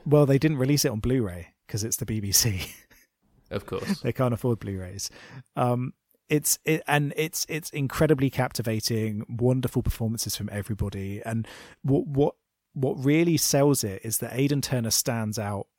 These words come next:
Speaker 1: as a fantastic actor alongside the likes of Charles Dance,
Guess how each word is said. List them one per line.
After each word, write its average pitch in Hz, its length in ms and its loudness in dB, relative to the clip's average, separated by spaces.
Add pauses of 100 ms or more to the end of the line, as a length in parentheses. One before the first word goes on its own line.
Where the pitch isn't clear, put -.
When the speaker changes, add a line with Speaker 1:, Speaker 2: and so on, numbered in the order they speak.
Speaker 1:
as 107 220 -6
a - 20 -6
fantastic 110 760 -4
actor 98 640 -8 (100)
alongside 117 580 0
the 117 60 -4
likes 107 300 -4
of 110 80 -10
Charles 104 360 -2
Dance, 98 680 -4